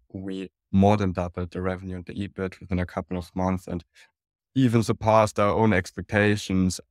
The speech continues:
And yeah, this brought us to our next funding round last year in August. Closed it, we raised a couple of million. And since then, we're on a shopping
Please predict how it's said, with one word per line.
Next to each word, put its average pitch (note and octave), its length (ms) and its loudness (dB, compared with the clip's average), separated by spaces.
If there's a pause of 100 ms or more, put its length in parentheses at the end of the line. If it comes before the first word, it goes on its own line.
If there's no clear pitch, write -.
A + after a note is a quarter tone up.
And F2 280 -8
yeah, G2+ 260 4 (140)
this G2 160 -8
brought F#2+ 280 -4
us F#2+ 200 -4
to - 140 -12
our F#2 120 -2
next F#2 320 -6
funding G2+ 320 -6
round F#2+ 420 -10 (220)
last F2+ 420 -8
year F#2+ 160 -12
in F#2 100 -10
August. F#2+ 580 -10 (160)
Closed F#2+ 320 -6
it, F#2+ 160 -12
we F#2+ 80 -16
raised F#2 260 -12
a F2 40 -18
couple - 280 -20
of - 120 -20
million. F#2+ 420 -10 (540)
And F2+ 400 -4
since - 280 -16
then, F2+ 380 -8
we're F#2 280 -12
on F#2 180 -2
a F#2 120 -2
shopping F#2 720 -6